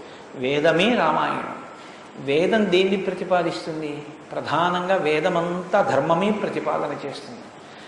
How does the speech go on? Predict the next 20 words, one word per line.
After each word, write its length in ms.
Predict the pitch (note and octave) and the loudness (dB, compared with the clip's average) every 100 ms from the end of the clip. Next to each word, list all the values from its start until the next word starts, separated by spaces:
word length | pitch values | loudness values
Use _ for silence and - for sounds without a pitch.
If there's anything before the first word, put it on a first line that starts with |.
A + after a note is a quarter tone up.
| - - B2+ A2+ | -18 -14 -10 -2
ధర్మం 340 | C#3 F#3 G#3 | 0 2 2
అంటే 260 | F#3 E3+ G3+ | 2 0 0
ఏమిటి? 560 | F#3+ F#3 F3 F3 E3+ E3 - - - - - - - A2+ | 0 0 -2 -4 -4 -8 -12 -18 -18 -18 -16 -14 -12 -8
"ధ్రియతే 520 | B2 D#3+ F3+ F#3+ G3 F#3+ | -2 4 4 6 6 6
వా 300 | F#3+ G#3+ - | 8 6 6
జనైరితి 500 | D#3+ F3 F3 E3+ G#3+ | 4 4 2 0 -2
ధర్మం" 480 | E3+ C3+ D#3 E3 D#3+ | 0 0 2 0 0
అని 120 | F3 | 0
అమరకోశం. 520 | D3+ D#3 C#3 B2 - - - - - - - - - A2+ - | 0 0 0 -4 -6 -10 -16 -18 -18 -18 -18 -16 -14 -6 -2
ధర్మం 340 | D3 G3+ A3+ | 0 4 4
అంటే 760 | G3 G3 G#3 E3 E3+ G3+ - - | 4 4 4 4 2 0 -2 -2
తెలుసుకోవడం 880 | E3 G3+ G3 G#3+ G#3 G#3 G3+ A3 E3+ | 0 0 2 4 6 6 6 4 2
ధర్మంలో 440 | D#3 F3+ G3 G3 | 0 0 0 2
ఒక 200 | F3+ E3 | 2 2
భాగం. 520 | C#3 - C3+ D3+ - - - - - - - - - - | 0 0 0 0 -2 -6 -12 -14 -16 -18 -18 -18 -16 -8
కేవలం 600 | C3 D3 F3+ G3+ A3 A#3 | 0 4 6 6 8 8
తెలుసుకోవడం 720 | A3+ A3 A3 A3 G#3+ G#3+ G#3+ F#3 | 8 6 6 6 8 8 6 4
ధర్మం 300 | D#3 F3 E3 C#3+ | 2 2 0 0
కాదు. 220 | A#2 - - - - - - - - - - | -2 -4 -10 -14 -16 -18 -18 -18 -18 -16 -4
తెలుసుకున్నాడు, 760 | D#3+ F#3 - A#3 A3 G3 C#3+ A#2 | 0 2 2 2 4 4 4 4